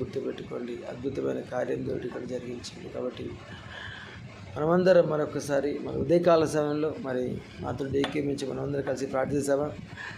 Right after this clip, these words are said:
సర్వోన్నతుడా, సర్వశక్తిమంతుడా, ఆశ్చర్యకర అద్భుతాలు చేసే ఉదయకాల సమయంలో మరొక్కసారి నాయన మీ కృపాసింహాసనం ఎదుట చేరి కొన్ని విషయాలు ధ్యానించాం. వెతుబడ్డ వాక్యం మా అందరిలో నూరంతలుగా ఫలింపజేయమని మరి ఈరోజు అంతయు మీ సన్నిధి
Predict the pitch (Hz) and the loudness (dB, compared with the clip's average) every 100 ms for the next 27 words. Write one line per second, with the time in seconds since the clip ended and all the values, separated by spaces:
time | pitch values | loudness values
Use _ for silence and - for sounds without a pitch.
0 | - - 180 196 202 185 170 160 160 165 | -4 6 8 10 10 8 6 4 4 4
1 | 151 143 139 139 139 139 135 135 131 127 | 4 4 2 0 -2 0 2 2 2 0
2 | 143 139 139 139 135 127 135 143 143 139 | 0 2 2 4 4 4 2 0 0 -2
3 | 139 147 160 170 156 143 147 151 147 139 | 2 4 6 6 6 4 0 2 2 0
4 | - - 160 147 151 147 147 139 139 135 | 0 -2 -4 0 2 2 0 0 -2 -6
5 | - - - - - - 151 - 147 165 | -10 -12 -10 -12 -10 -2 0 2 2 4
6 | 151 147 151 143 151 143 139 135 139 143 | 4 2 0 2 0 0 0 -2 0 2
7 | 139 139 151 165 160 - 160 143 139 139 | 2 0 0 2 2 4 2 4 2 2
8 | 135 147 147 170 175 165 156 151 160 147 | -2 -2 -2 2 4 4 4 2 0 0
9 | 143 - 147 165 175 151 - - - - | 0 -2 2 6 6 6 2 -4 -12 -12
10 | - - - - 139 170 202 180 175 147 | -12 -10 -10 -8 6 10 12 10 6 4
11 | 143 139 139 135 139 135 135 135 139 135 | 4 4 4 4 4 4 2 0 0 0
12 | 131 127 127 - - - - - - 156 | 2 0 -2 -8 -12 -14 -14 -12 0 6
13 | 170 165 175 190 170 147 127 143 117 139 | 10 10 10 8 8 6 2 0 2 2
14 | 151 | 4